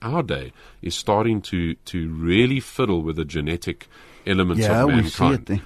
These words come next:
Speaker 1: And we've
Speaker 2: Yeah.
Speaker 1: seen something of what was happening at Sodom and Gomorrah, something of what was happening pre the flood, that's starting to get to a place in our world today that I think is, is moving towards, again, that time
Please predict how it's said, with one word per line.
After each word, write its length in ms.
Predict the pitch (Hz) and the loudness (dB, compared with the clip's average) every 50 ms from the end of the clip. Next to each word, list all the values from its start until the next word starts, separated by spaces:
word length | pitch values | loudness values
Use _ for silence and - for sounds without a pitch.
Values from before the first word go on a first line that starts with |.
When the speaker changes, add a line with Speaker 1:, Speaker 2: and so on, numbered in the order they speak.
| - - - | -8 -14 -8
Speaker 1:
And 140 | 80 85 87 | -4 -2 0
we've 120 | 87 82 | 0 0
Speaker 2:
Yeah. 40 | 78 | 0
Speaker 1:
seen 320 | 76 - 139 147 147 139 117 | 0 0 2 2 2 2 2
something 600 | - - - 151 170 170 - - 123 90 80 - | 0 2 2 2 2 2 2 2 0 2 0 0
of 260 | - 87 90 85 76 | -2 0 0 0 0
what 220 | 82 87 104 - - | 0 0 0 2 0
was 180 | 151 143 117 | -2 -2 -2
happening 440 | 101 98 98 - - 101 92 90 87 - | -2 -4 -4 -2 -2 -2 0 -2 -2 -4
at 160 | - 87 - | -8 -8 -6
Sodom 340 | - - 113 113 127 135 147 | -4 0 0 2 2 2 0
and 100 | 135 104 | 0 0
Gomorrah, 420 | 107 101 98 101 104 104 104 98 - - - - - - | 0 2 2 4 4 6 4 4 0 -2 -16 -20 -18 -12
something 400 | - - 117 110 110 139 131 120 | -6 -2 -2 0 0 0 0 0
of 100 | 113 95 | 0 2
what 160 | 90 98 95 | 0 0 0
was 160 | 104 95 85 | 0 -2 -2
happening 400 | 85 87 90 - - 92 87 87 - - - - - _ | -2 -4 -4 -2 -2 -2 -2 -2 -4 -8 -16 -20 -20 _
pre 260 | - - - 147 151 147 | -8 -2 2 4 4 4
the 100 | 131 120 | 4 2
flood, 400 | - - 110 98 92 92 87 - - - - _ | 0 0 0 2 2 0 0 -4 -14 -20 -16 _
that's 200 | - 87 90 - | -6 -6 -4 -4
starting 500 | - - - 127 120 131 143 143 143 135 | -6 -6 -2 -2 0 0 2 0 0 -2
to 100 | - 101 | -2 -4
get 220 | 87 78 95 104 - | -2 0 0 0 0
to 140 | - 123 113 | 2 2 0
a 60 | 98 | 0
place 360 | - - 113 104 98 92 - | 0 0 0 0 0 0 0
in 120 | - 82 76 | -4 -4 -4
our 220 | - - 101 110 107 | -2 0 0 2 2
world 300 | 95 98 101 98 - - | 4 4 2 2 0 -2
today 460 | - 76 69 87 98 92 76 73 67 - - - - _ - | -6 -4 0 0 2 2 0 -2 -6 -12 -18 -20 -20 _ -4
that 160 | - 85 85 | -2 0 0
I 60 | 85 | 0
think 320 | 80 - 110 113 110 - 104 | -2 -2 -2 -4 -2 -2 -2
is, 180 | 87 78 - - - | -4 -4 -4 -8 -6
is 160 | 95 90 78 | -6 -6 -4
moving 640 | 82 82 82 87 98 110 123 127 120 135 127 113 | -4 -4 -2 2 2 4 4 4 4 2 2 2
towards, 560 | - - 98 87 85 92 101 101 98 87 - 85 | 0 0 -2 0 2 2 4 4 4 2 2 -2
again, 440 | 78 71 82 87 90 80 69 62 - - - - - - | -4 -2 0 0 0 -2 -4 -6 -12 -18 -20 -20 -12 -6
that 240 | 85 82 85 - - | -4 -4 -4 -4 -6
time 420 | - 104 104 104 101 95 92 90 | -4 0 2 2 2 2 0 -2